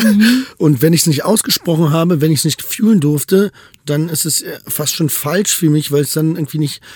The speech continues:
Speaker 2: weil ich's dann irgendwie mit mir so rumtrage und mich reinfresse. Insofern muss ich das immer so veräußern. Und auch gar, manchmal, das hab ich jetzt eher jetzt in letzter Zeit ein bisschen weggelassen, weil es auch teilweise dann vielleicht nicht so gut ist für alle,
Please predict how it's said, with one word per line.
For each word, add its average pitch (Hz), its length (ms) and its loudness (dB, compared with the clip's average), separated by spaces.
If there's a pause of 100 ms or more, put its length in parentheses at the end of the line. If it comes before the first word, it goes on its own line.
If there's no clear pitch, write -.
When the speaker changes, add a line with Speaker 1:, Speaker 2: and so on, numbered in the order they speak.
(320)
Speaker 2:
weil 147 160 -2
ich's - 160 -6
dann 160 220 -2
irgendwie 165 300 -2
mit 156 140 -2
mir 147 140 -2
so 139 80 0
rumtrage 143 540 0
und 139 160 -4
mich 139 280 -4
reinfresse. 143 760 -4 (440)
Insofern 147 340 -2
muss 160 200 0
ich - 80 -8
das 156 160 -8
immer 156 220 -2
so 147 200 -2
veräußern. 127 960 -6 (400)
Und 156 220 0
auch 165 200 -4
gar, 170 320 -2 (220)
manchmal, 175 420 -2
das 147 200 -8
hab 160 100 -6
ich - 80 -6
jetzt 156 220 -8 (180)
eher 170 240 -4
jetzt 156 220 -4
in 156 80 0
letzter 151 300 -4
Zeit 147 180 -4
ein 139 80 -8
bisschen 139 220 -6
weggelassen, 156 500 -4
weil 143 80 -4
es - 80 -10
auch 147 120 -8
teilweise 143 480 -4
dann 139 260 -6
vielleicht 139 360 -8
nicht 156 440 -8
so 143 100 -10
gut 156 240 -8
ist 143 160 -6
für 147 160 -12
alle, 135 320 -4